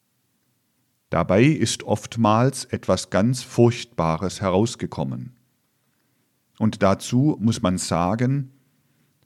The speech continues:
es ist vielleicht nicht durchaus von dem einen oder anderen zu verlangen, das oder jenes zu tun,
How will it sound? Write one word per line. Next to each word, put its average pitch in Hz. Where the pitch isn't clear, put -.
es -
ist -
vielleicht 110
nicht 123
durchaus 101
von 90
dem 87
einen 123
oder 101
anderen 123
zu 127
verlangen, 113
das 104
oder 92
jenes 101
zu -
tun, 98